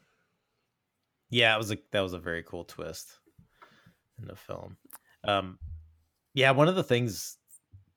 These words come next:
that I really like this film, it, it is, it is complex, like you said, Chris, and, uh, it, it, it does simplify, like, some of these complex theories and, um, in the film, which a majority of 'em, like,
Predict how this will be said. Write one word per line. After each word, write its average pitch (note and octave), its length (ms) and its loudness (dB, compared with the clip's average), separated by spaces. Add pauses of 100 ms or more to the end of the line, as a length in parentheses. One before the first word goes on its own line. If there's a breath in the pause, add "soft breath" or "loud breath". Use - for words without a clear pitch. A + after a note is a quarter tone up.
(140)
that A2+ 180 0
I G#2 80 4
really A2 320 2
like G2+ 240 0
this - 180 -6
film, G#2+ 200 -2
it, G#2+ 160 -2
it C#3+ 160 4
is, C#3 260 4
it B2 140 0
is C3+ 120 4
complex, A2+ 540 2
like G2+ 180 -2
you G2+ 120 -4
said, G2 260 0
Chris, G#2 320 -2
and, G2 120 -4
uh, F#2 80 -4
it, F#2+ 320 -6
it, F#2+ 180 -12 (360)
it G2 160 -10
does - 520 -6
simplify, G#2+ 720 -2
like, F#2+ 180 -4
some G#2 100 -6
of F#2+ 60 -8
these F2+ 140 -10
complex F#2 680 -6
theories F#2 520 -6
and, E2 240 -14 (840)
um, E2+ 260 -10
in A2 120 -4
the G2 80 -2
film, F#2 580 -4 (540)
which - 500 -4 (140)
a - 20 -8
majority G#2+ 560 0
of F2+ 240 -4
'em, F2+ 380 -6 (840)
like, F2+ 300 -8